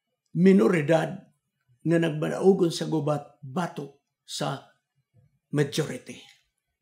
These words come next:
Daghang mga record. Karon,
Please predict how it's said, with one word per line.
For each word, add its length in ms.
Daghang 480
mga 160
record. 320
Karon, 400